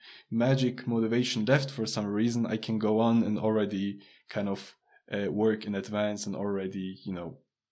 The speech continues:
do what I actually would have done the next day only.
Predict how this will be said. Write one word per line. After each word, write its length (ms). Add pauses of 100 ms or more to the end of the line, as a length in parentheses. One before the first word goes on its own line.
(120)
do 120
what 200
I 300 (280)
actually 360
would 140
have 160
done 360 (540)
the 80
next 320
day 200
only. 480